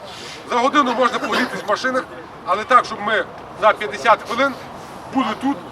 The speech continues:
Зараз подзвонимо Руслані, будемо ліхтариками світити і кричати: «Хто не скаче, той москаль». Як робила на Майдані Руслана. І ще одне. Попри того всього іншого, що ми допомагаємо побратимам,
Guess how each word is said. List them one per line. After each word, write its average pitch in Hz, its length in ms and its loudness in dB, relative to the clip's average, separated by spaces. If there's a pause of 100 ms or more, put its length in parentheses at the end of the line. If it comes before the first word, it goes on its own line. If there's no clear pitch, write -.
(720)
Зараз 233 200 2
подзвонимо 254 380 4
Руслані, 269 440 8
будемо 226 280 -4
ліхтариками 196 640 2 (760)
світити 202 680 -2
і 190 40 -2
кричати: 196 460 0
«Хто 160 120 -4
не - 80 -4
скаче, - 280 2
той 135 120 -6
москаль». 147 320 -2 (1300)
Як 190 180 -2
робила 180 320 0 (960)
на 175 60 0
Майдані 185 340 2
Руслана. 160 400 -2 (800)
І - 40 -8
ще 254 140 0
одне. 226 280 -2 (720)
Попри 294 300 4
того 233 240 0
всього 226 260 -6
іншого, 226 480 -8 (420)
що 208 80 -8
ми 240 60 -6
допомагаємо 233 460 4
побратимам, 226 380 -6